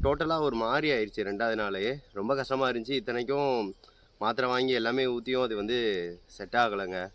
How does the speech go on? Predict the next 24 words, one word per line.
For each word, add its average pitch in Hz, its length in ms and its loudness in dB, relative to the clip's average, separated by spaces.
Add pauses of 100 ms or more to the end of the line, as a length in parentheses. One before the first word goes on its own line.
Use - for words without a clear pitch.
(100)
சேவல் 165 520 2
வந்து 156 340 2
எதுவும் 135 260 2
பிரச்சனை 117 340 -4
இல்ல, 113 340 -2 (440)
கோழிக்கு 151 320 2
மட்டும் 143 280 0
அந்த 135 120 0
மாதிரி 117 360 -2
டிசீஸ் 107 240 -6
வந்துருச்சுங்க. 90 580 -4 (200)
நான் 95 140 -4
நேத்து 98 200 -4
நைட்டு 123 320 -2 (460)
எவ்வளவோ 120 380 2
இது 123 120 0
பண்ணி 113 160 -4
பார்த்தேன். 104 420 -4 (680)
ஆ, 95 120 -4
நேத்து 101 220 -2
நைட்டே 120 280 2
ரொம்ப 123 500 2
டல்லா 104 340 -2
இருந்துச்சு. 101 420 -4